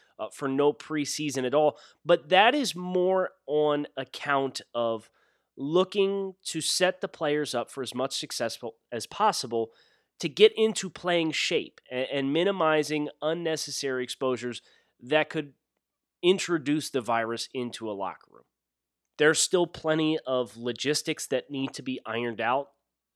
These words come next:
a-, as far as financials and the financial implications with reduced stadium capacities, if there's gonna be fans allowed in the stands at all. Uh,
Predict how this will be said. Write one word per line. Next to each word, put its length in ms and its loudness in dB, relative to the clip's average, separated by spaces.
a-, 200 -8
as 200 -4
far 280 4
as 140 2
financials 600 -2
and 100 -4
the 60 -6
financial 540 -6
implications 760 -4
with 320 -2
reduced 400 -2
stadium 420 -2
capacities, 840 -4
if 240 -2
there's 220 -2
gonna 120 -2
be 100 -4
fans 360 -2
allowed 340 0
in 80 -4
the 80 -6
stands 360 -4
at 100 -8
all. 420 2
Uh, 160 -8